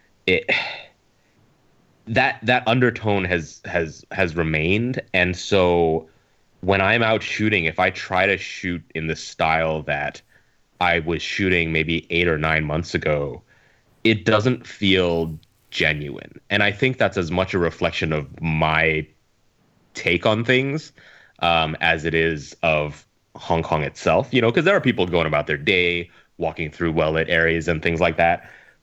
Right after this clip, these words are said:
But it, there's an element of it that feels dishonest at this moment. Now, again, the reason I say that's probably as much a reflection of Hong Kong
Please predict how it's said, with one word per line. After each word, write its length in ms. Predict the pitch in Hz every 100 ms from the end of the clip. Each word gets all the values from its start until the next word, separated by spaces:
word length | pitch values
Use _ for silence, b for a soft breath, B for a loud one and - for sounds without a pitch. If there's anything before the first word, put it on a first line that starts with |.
| -
But 200 | 104 120
it, 260 | 120 120 - B B B B b b b _
there's 180 | 131 127
an 100 | 139
element 400 | 123 147 147 131
of 140 | 120 95
it 100 | 92
that 160 | 90
feels 300 | - 98 87
dishonest 540 | - 85 82 85 82 -
at 200 | 82 71
this 180 | 82 -
moment. 500 | 78 85 123 - - _ _ _
Now, 460 | 113 107 101 95 - _ _ _ _ _ _ -
again, 260 | 123 131
the 80 | 113
reason 220 | 107 123
I 60 | 143
say 140 | 113
that's 160 | 101 92
probably 340 | - 113 107
as 120 | 92 85
much 280 | 92 107
a 60 | 104
reflection 440 | 87 - 87 -
of 80 | 80
Hong 200 | 85 78
Kong 460 | - 85 80 78